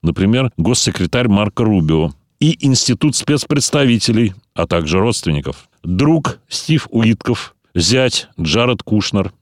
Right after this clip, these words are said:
Также внезапно к украинскому урегулированию подключился и вице-президент Джей Ди Венс. И у него есть свой лучший друг и одноклассник, министр армии Дэниел Дрискол.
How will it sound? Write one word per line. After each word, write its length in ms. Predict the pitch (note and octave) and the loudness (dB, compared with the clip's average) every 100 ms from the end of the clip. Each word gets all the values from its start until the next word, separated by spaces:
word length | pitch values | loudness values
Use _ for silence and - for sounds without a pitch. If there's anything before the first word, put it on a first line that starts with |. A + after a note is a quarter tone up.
| _ - | _ -2
Также 300 | B2 A2+ A#2+ | 0 0 0
внезапно 580 | B2 G#2+ B2 A#2+ A#2+ | 2 2 0 0 -2
к 80 | - | -2
украинскому 680 | B2 A#2 A#2+ A2+ - A2+ A#2 | -2 0 0 0 2 2 2
урегулированию 920 | - A#2 A2+ A2+ A#2 A#2 A#2 A#2+ A2+ _ | 2 0 4 4 4 2 2 2 -2 _
подключился 720 | - G#2+ A#2 A2 B2 A#2 - | -6 0 0 2 2 0 0
и 180 | B2 A#2 | -2 2
вице-президент 920 | G#2+ A2 - - F#2+ F2 G2+ C3+ - - _ - | 2 2 0 0 2 2 2 0 -2 -10 _ -8
Джей 240 | D#2 G2+ | -2 0
Ди 120 | F2+ F#2+ | 2 2
Венс. 440 | D#2+ D2 - - _ _ G#2+ | 2 -2 -6 -12 _ _ 0
И 40 | |
у 80 | A2 | 2
него 240 | A2 C#3+ | 4 4
есть 240 | D3+ A#2+ - | 2 2 2
свой 160 | G#2+ | 2
лучший 320 | G2 E2+ - | 2 2 -2
друг 360 | D2 D2+ - - _ - | -2 -2 -4 -10 _ -4
и 60 | |
одноклассник, 840 | G2+ F#2+ G#2 - F2+ - D2+ C#2 - | -2 0 -2 0 -2 -2 -6 -10 -4
министр 540 | F2+ G#2+ B2+ - A#2 G2+ | 0 2 2 0 -2 0
армии 380 | A#2+ C3 B2+ A#2+ | 0 2 2 0
Дэниел 480 | F#2 G#2+ G2+ G2+ | 2 2 2 2
Дрискол. 640 | F2+ F#2+ D#2+ - D2+ D#2 | 0 0 -2 -2 -4 -4